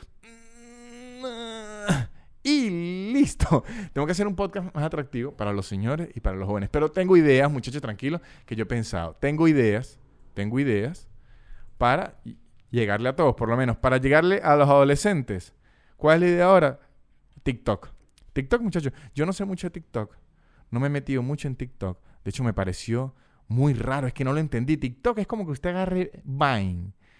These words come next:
y las his-, historias de Instagram y les meta tres líneas de perico.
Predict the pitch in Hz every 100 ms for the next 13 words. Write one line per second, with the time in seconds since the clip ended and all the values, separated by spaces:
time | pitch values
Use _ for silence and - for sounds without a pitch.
0 | _ _ _ _ 147 131 131 123 - -
1 | - 127 180 208 190 165 202 170 - 117
2 | 113 147 135 127 143 180 185 - _ _
3 | 185 190 170 185 180 175 143 131 131 131
4 | 135 180